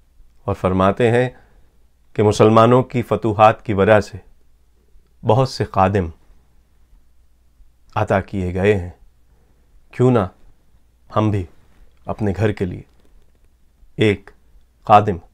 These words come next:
रसूल खुदा से मांग लें। नाज़रीन, ये फ़ख्र व फाक़े के वो हालात हैं कि डॉक्टर अली शरीयती लिखते हैं कि खाना अली का दरवाज़ा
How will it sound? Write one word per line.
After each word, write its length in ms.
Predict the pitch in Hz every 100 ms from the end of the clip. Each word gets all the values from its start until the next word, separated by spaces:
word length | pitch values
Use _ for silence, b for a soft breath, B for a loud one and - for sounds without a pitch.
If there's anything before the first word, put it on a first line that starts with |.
| _ _ _ 101
रसूल 340 | 92 104 98
खुदा 280 | - 92 92
से 160 | - - _ _ _ _ _ _ _ - _ _ _ _ _ _ _ -
मांग 240 | 95 82 -
लें। 160 | - _ -
नाज़रीन, 360 | 131 147 185 190
ये 120 | 175
फ़ख्र 340 | - - 165
व 60 | 160
फाक़े 440 | - 131 123 160
के 160 | 151 143
वो 180 | 123 127
हालात 500 | 110 101 104 120 -
हैं 240 | 92 98 - _ _ _ _ _ -
कि 80 | 98
डॉक्टर 360 | 98 98 110
अली 200 | 107 107
शरीयती 520 | 104 104 104 110 107 110
लिखते 320 | 101 - 120
हैं 180 | 101 98 _ _ _ _ _
कि 100 | 123
खाना 300 | - 110 127 135 127
अली 180 | 120 127
का 300 | 120 113 110 -
दरवाज़ा 640 | 101 101 98 101 104 98